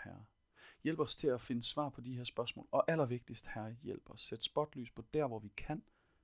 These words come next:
og bør yde en indsats for de andres skyld.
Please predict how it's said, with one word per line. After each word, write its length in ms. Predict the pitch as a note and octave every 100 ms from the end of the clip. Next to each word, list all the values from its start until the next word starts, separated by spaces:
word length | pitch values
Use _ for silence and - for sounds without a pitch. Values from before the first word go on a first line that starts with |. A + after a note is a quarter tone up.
| _ _ _ _ -
og 120 | -
bør 400 | - G2 G2+ - _ _ _ _ _ _ _ _ _ _ _ -
yde 140 | G2+
en 80 | G2+
indsats 600 | F#2+ - - - - - _ _ _ _
for 160 | - G2+
de 120 | - -
andres 340 | F#2 F#2+ G2+
skyld. 200 | - -